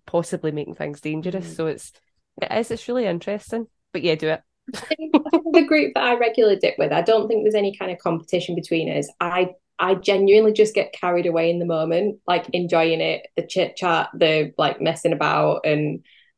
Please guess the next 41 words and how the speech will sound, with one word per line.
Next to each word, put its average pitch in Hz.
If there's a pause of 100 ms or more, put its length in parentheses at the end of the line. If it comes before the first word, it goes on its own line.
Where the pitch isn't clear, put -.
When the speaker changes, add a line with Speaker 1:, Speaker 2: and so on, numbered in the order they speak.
Speaker 3:
having 170
a -
laugh 165
with 175
everybody. -
That's, -
that's -
where 165
I 156 (400)
forget 156
to -
get -
out. -
It's -
not 160
that 170
I'm 156
Speaker 2:
Mm. 185
Speaker 3:
trying 170
to -
be 165
the 165
hero 160
and 160
stay 156
in 160
the 151
longest. 156
It's -
just, 151 (640)
I 165
just 151
enjoy 151
time 151
with 147
my 156
friends 156
in 160
the 165
water. 202
<laughs> -